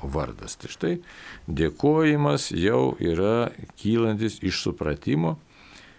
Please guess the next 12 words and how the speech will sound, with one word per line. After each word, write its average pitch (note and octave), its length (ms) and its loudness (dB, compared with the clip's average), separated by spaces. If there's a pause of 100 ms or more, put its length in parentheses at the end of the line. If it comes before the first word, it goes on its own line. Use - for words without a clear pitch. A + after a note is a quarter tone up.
(120)
e, E2 220 -2
kad D2+ 240 -2 (100)
Dievas B2 480 2
sudarė G2 560 2
su E2 80 -4
savo F#2 320 0
tauta D2+ 400 -4
sandorą. E2 560 -2
Čia D3 220 0
jau B2+ 100 2
yra F2+ 240 0
toks - 300 -6